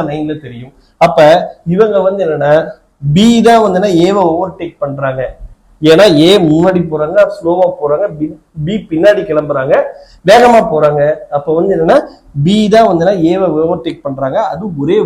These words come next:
ஒரு தடவை தான் ஓவர்டேக் பண்றாங்க. அப்ப வந்து என்ன, இதுக்கான சரியான ஸ்டேட்மெண்ட் வந்து பாருங்க, B overtakes A on the road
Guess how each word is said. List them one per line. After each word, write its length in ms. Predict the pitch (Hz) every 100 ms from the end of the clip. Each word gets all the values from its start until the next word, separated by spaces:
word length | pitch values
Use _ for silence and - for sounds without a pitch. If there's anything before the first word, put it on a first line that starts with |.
| 143
ஒரு 120 | 170 208
தடவை 360 | 180 165 151 151
தான் 120 | 220 302 - _ -
ஓவர்டேக் 420 | 143 143 147 139 131
பண்றாங்க. 400 | 113 117 117 117 120 113 _ _ _ 143
அப்ப 120 | 143 180
வந்து 140 | 175 165
என்ன, 120 | 135 202 - - _
இதுக்கான 360 | 175 185 160 151 - -
சரியான 420 | 165 208 214 226 226
ஸ்டேட்மெண்ட் 500 | - 185 185 165 151
வந்து 160 | 151 170 143
பாருங்க, 260 | 131 123 156 233 _ _ _ _ _ _ _ _ _ _ - _ _ _ _ _ _ _ _
B 220 | 143 143 226 269 285 - - - 143 160
overtakes 540 | 226 220 - 208 208 - 165 180
A 60 | 220 170
on 80 | 156 147
the 60 | 135
road 140 | 220